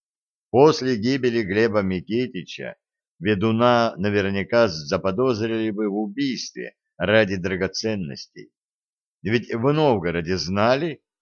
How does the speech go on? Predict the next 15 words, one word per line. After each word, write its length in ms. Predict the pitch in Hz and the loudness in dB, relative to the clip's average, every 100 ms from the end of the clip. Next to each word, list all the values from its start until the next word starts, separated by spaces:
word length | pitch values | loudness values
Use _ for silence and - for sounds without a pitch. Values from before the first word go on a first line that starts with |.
| _ | _
что 240 | - - 95 | -16 -2 0
он 120 | 95 | 0
поехал 680 | 101 92 87 92 113 135 139 | 0 2 2 0 0 -4 -6
охранять 600 | 76 - 82 80 87 85 | -10 -6 -6 -4 -4 -4
купца. 500 | - 104 - 160 143 - _ _ _ _ _ _ _ - | -8 -12 -2 0 0 -4 _ _ _ _ _ _ _ -4
Уцелел 500 | 143 185 156 135 131 | 2 4 6 6 4
единственным, 840 | 139 131 135 127 127 127 131 127 _ _ _ _ - | 0 2 0 -2 -2 -2 -4 -10 _ _ _ _ -4
да 140 | 101 | 2
еще 360 | 104 95 107 98 | 2 2 0 0
с 100 | 80 | 2
добром. 600 | 127 123 110 85 69 - _ _ _ - | 2 2 0 -2 -6 -10 _ _ _ -20
Значит, 840 | 58 69 85 85 85 80 110 110 _ - | -16 -8 -4 0 -2 -2 -8 -10 _ -12
дело 360 | 71 90 90 | -4 0 0
нечисто. 680 | 104 113 156 156 - - - _ _ _ _ _ _ _ _ - | 0 -2 -2 -4 -4 -12 -18 _ _ _ _ _ _ _ _ -8
Нет, 960 | 92 104 101 95 92 90 85 80 - | -2 2 2 2 2 0 -2 -4 -8